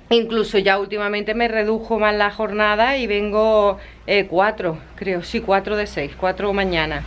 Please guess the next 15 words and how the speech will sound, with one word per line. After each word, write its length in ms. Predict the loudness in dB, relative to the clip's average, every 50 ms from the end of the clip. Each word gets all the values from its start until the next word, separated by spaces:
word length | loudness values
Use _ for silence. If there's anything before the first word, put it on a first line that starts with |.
| -6 -2
Y 160 | 0 2 2
me 140 | 4 4 4
da 160 | 4 2 2
pena, 240 | 0 0 2 2 2
me 80 | 2
da 160 | 2 2 2
pena 220 | 2 0 -2 0 0
por 120 | -2 0
la 140 | 0 0 0
gente, 600 | -2 -2 -4 -2 -2 -2 -2 -4 -2 -2 -2 -2
me 120 | 0 0
da 160 | 2 2 0 0
pena 400 | 0 0 0 2 0 0 0 0
que 100 | 0 2
ahora 400 | 2 2 2 2 2 0 0